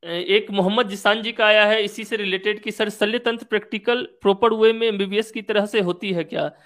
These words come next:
मतलब, अभी भी कुछ है कि अभी जो decision आया, ये स्टेट वाइज अलग-अलग है या central गवर्नमेंट के अनुसार चल रही है, इसके बारे में आपका क्या कहना है?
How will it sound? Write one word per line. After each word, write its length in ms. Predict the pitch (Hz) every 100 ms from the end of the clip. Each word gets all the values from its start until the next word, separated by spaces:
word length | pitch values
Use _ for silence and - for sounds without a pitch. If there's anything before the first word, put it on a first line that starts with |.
| _ -
मतलब, 200 | 202 247
अभी 220 | 214 233
भी 140 | 240 254
कुछ 260 | 247 240
है 80 | 226
कि 380 | 226 247 254 -
अभी 420 | 180 196 226 233 214
जो 140 | 214
decision 440 | 202 202 220 233
आया, 280 | 220 214 226
ये 340 | 220 202 226 214
स्टेट 520 | 208 226 240 - 214 208
वाइज 260 | 208 226
अलग-अलग 420 | 214 214 226 240
है 320 | 202 220 226 220
या 160 | 226
central 380 | 226 196 190 220 220
गवर्नमेंट 360 | 190 190 208 208
के 120 | 208
अनुसार 340 | 202 196 190 -
चल 80 | 180
रही 200 | 196 208
है, 60 |
इसके 240 | 196 - 214
बारे 200 | 196 196
में 140 | 185
आपका 200 | - 165
क्या 300 | 160 151 151
कहना 140 | 143
है? 140 | 139